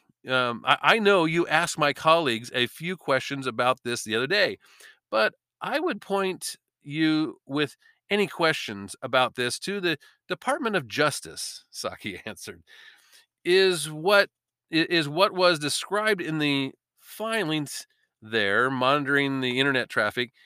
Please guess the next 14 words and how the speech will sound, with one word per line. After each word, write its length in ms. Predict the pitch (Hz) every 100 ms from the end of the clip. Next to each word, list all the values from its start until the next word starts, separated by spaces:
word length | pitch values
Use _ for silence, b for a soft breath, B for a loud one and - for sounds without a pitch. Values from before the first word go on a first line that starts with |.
| b
is 200 | 156 143
that, 220 | 123 220 330 _ - 123
generally 460 | 113 - 156 233 233
speaking, 720 | - - 180 208 208 208 202 - _ _ _ _ _ _ _
would 440 | 113 127 139 160 131
that 260 | 156 233
be 100 | 269
considered 480 | 220 208 - 170 185
something 400 | 156 165 175 196
along 380 | 170 139 147 156
the 60 | 135
lines 400 | 135 151 170 147
of 360 | 131 120 104 -
spying?" 800 | - - 139 117 113 151 254